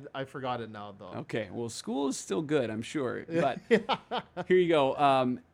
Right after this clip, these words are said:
Speaker 2: eighteen ninety, a
Speaker 1: Mm-hmm.
Speaker 2: man invented basketball in a Y M C A, Young
Speaker 1: Mm.
Speaker 2: Men's Christian
Speaker 1: Mm.
Speaker 2: Association.
Speaker 1: Okay. Yeah,
Speaker 2: So
Speaker 1: it's
Speaker 2: they're
Speaker 1: coming back to
Speaker 2: using
Speaker 1: me.
Speaker 2: sports to increase the amount of fellowship so they could d-,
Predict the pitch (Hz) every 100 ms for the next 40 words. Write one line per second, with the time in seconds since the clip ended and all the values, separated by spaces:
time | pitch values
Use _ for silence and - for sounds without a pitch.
0 | - 156 175 - 202 190 156 151 156 156
1 | 131 156 170 - 131 131 131 139 131 117
2 | 123 127 127 120 - _ _ 123 120 -
3 | 120 104 95 95 120 120 113 117 117 120
4 | 117 - 113 90 92 120 123 139 123 123
5 | 123 123 120 120 - - - 143 - 196
6 | 202 214 156 123 117 120 117 113 156 151
7 | 151 156 180 147 151 147 151 147 160 180
8 | 185 202 196 - - 202 160 131 147 -
9 | - _ _ _ 139 151 156 160 147 147
10 | 139 127 - 180 202 - 135 _ _ _
11 | _ _ - - _ - - 180 190 156
12 | 143 117 117